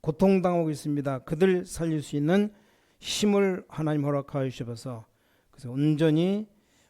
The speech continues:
오늘 이 밤도 그리스도의 언약이 회복되게 하여 주셔서,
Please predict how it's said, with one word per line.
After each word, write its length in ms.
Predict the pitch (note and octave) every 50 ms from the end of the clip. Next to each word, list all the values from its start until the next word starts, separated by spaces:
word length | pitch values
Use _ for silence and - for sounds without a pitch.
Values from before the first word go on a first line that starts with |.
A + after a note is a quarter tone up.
| _
오늘 420 | - D#3+ D3+ D3+ D#3 D#3 D#3+ E3+ D#3+
이 60 | -
밤도 640 | D#3+ D#3 D#3 D#3 D#3 D3+ D3 D3 D#3 D3+ D3 C#3+ C3 _
그리스도의 460 | - D#3+ D3+ D3+ C3+ D3+ D3+ D#3 - -
언약이 440 | E3+ F3 F#3+ G3+ G3+ G3 F#3 F#3+
회복되게 560 | E3+ F3 F#3 E3+ E3+ D#3 D#3+ _ D#3 D3+ C#3 C#3+
하여 160 | C3+ C3 B2
주셔서, 600 | A#2+ - B2+ A#2+ B2 A#2+ - - C3 B2 A#2 A2+